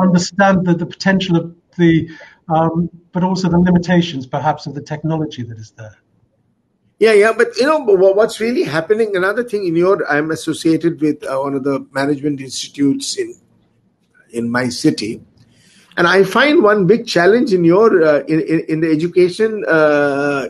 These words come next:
Speaker 2: uh, industry. Suddenly the teachers who were earlier teaching in a classroom are exposed to the world.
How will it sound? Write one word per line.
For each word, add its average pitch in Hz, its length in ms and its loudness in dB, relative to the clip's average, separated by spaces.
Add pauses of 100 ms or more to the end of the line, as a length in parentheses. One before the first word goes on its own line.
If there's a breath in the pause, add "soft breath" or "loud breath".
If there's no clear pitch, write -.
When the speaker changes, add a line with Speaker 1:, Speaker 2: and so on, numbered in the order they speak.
Speaker 2:
uh, 135 380 -2 (180)
industry. 147 680 0 (540 soft breath)
Suddenly 240 540 4
the 196 160 6
teachers 185 540 2
who 147 120 2
were 165 260 4
earlier 180 640 6 (300)
teaching 190 440 -4
in 165 120 -2
a 160 60 -4
classroom 156 880 -2 (440)
are 175 160 4
exposed 175 540 2
to 170 60 2
the 160 120 6
world. 151 400 2